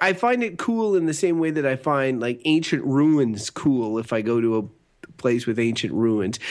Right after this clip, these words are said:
It's like, "Wow, that's awesome," but if I saw it every day, maybe annoying because it would be a, a security violation or boulders would fall off. Anyway, I, I don't think I'd wanna live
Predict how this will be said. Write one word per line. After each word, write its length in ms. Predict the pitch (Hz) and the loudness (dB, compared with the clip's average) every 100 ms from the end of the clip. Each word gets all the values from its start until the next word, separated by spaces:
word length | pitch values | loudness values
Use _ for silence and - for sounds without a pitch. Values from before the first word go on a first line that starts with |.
| - | -10
It's 140 | - | -2
like, 160 | 175 131 | 0 0
"Wow, 320 | 156 214 214 | 0 2 2
that's 280 | 180 180 180 | 0 -2 -4
awesome," 560 | - 208 226 185 156 131 | -2 -2 0 0 0 0
but 180 | 135 143 | -2 -2
if 100 | 147 | -2
I 100 | 147 | -4
saw 220 | 147 175 | -2 -2
it 80 | 175 | 0
every 240 | 175 175 160 | -2 0 2
day, 240 | 190 180 | 2 2
maybe 500 | 160 170 208 190 196 | 2 0 0 0 0
annoying 680 | 190 196 196 156 117 92 98 | 2 2 2 0 0 -4 -6
because 540 | - 117 139 127 127 | -8 -6 -2 0 0
it 80 | 131 | -2
would 140 | 143 143 | -4 -2
be 500 | 139 139 139 143 170 - _ _ _ - | 0 2 0 0 -4 -14 _ _ _ -12
a, 240 | - 117 - 139 | -4 -2 0 -2
a 40 | 143 143 | -2 -4
security 520 | - 175 170 165 151 139 - - | -4 0 0 2 0 -2 -8 -2
violation 680 | 127 135 127 120 120 117 | 0 2 2 0 0 -2
or 300 | 113 113 107 - - - - - - | 0 0 -2 -4 -12 -16 -16 -20 0
boulders 440 | 147 165 165 147 139 | 2 4 4 2 0
would 160 | 127 | -2
fall 240 | 131 117 117 | 0 0 0
off. 280 | 98 98 - - - - - | -4 -6 -10 -18 -18 -14 -2
Anyway, 500 | 175 170 135 107 - - | 2 2 2 -2 -8 -8
I, 280 | 156 156 143 _ - | -2 -2 -4 _ -2
I 140 | 165 | 0
don't 480 | 165 151 156 180 214 | 0 -2 0 0 0
think 140 | 202 | 0
I'd 120 | 175 | 2
wanna 240 | 147 143 135 | 2 0 0
live 500 | 175 285 151 139 | 0 0 0 -2